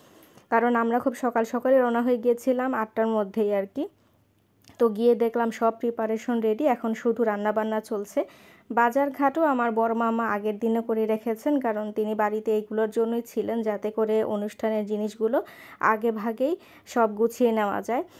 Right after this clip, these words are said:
তো ওনারা এখন রান্না মোটামুটি চড়িয়ে দিয়েছে, মাংস হয়ে গেছে প্রায়, আর চালটাকেও ঝরিয়ে দিয়েছে। আর এই ফাঁকে শসা, আহ, সালাদ যেগুলো, সেগুলো ওনাদের যে হেল্পিং হ্যান্ড আছে উনি কেটে নেবে আর কি।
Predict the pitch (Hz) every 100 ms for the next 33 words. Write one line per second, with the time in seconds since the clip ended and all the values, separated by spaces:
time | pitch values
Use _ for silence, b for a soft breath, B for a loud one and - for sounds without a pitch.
0 | B B - 240 240 226 240 247 240 233
1 | 262 247 226 220 240 247 247 233 233 233
2 | 240 240 254 254 240 226 247 240 247 240
3 | 233 262 277 277 220 214 262 240 247 254
4 | 220 185 - 233 - 220 196 277 B B
5 | B 214 208 202 233 226 233 233 254 233
6 | 247 240 247 240 226 226 254 220 226 226
7 | 214 226 233 220 220 226 220 214 214 208
8 | 208 233 214 208 208 214 208 220 269 302
9 | 220 208 208 214 208 208 208 208 202 208
10 | 208 220 220 214 214 214 214 190 185 196
11 | - 359 B B B 226 214 208 226 220
12 | 208 196 190 196 208 302